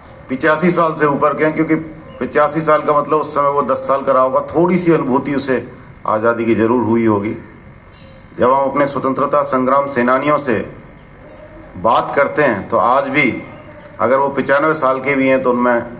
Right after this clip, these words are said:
एक पन्द्रह साल के युवा की ऊर्जा जागृत हो जाती है, उत्पन्न हो जाती है,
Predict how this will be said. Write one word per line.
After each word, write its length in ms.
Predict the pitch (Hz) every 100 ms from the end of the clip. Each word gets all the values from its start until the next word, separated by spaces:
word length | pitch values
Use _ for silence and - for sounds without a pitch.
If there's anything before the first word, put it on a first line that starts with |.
| - - - - - - -
एक 200 | 107 -
पन्द्रह 280 | 123 131 131
साल 280 | 120 123
के 80 | 123
युवा 260 | 120 110 117
की 180 | 113 120
ऊर्जा 400 | 110 110 117 110 - - -
जागृत 360 | - 110 117 123
हो 100 | 107
जाती 260 | 113 113 120
है, 60 |
उत्पन्न 280 | 110 - 110
हो 120 | 101
जाती 320 | 104 101 - 104
है, 220 | 107